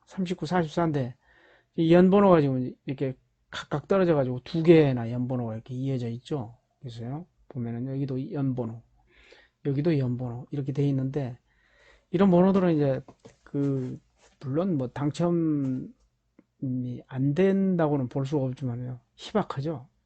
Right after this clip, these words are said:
약간요. 그래서 이랬을 때 어떻게 대처를 해야 되는 거죠? 예, 이것은 그냥, 예, 자기 번호에다가 그냥 이렇게 플러스 시키면 됩니다. 십구 번에다가 여기 지금 플러스 한 개 여기 있어요.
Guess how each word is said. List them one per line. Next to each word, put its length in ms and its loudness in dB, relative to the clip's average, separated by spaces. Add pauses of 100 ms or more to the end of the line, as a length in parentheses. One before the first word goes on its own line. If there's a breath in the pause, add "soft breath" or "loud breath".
약간요. 520 -10 (1200 soft breath)
그래서 240 0
이랬을 600 2
때 340 0
어떻게 640 -2
대처를 380 -2
해야 160 -4
되는 200 -14
거죠? 420 -18 (1300)
예, 240 0
이것은 380 0
그냥, 420 2 (480)
예, 160 -2
자기 520 0 (420)
번호에다가 580 2
그냥 320 -6 (340)
이렇게 240 -12
플러스 340 2
시키면 340 -4
됩니다. 200 -2
십구 300 -6
번에다가 560 0 (840)
여기 460 0
지금 300 -4
플러스 340 0
한 120 0
개 180 0
여기 120 -4
있어요. 280 -10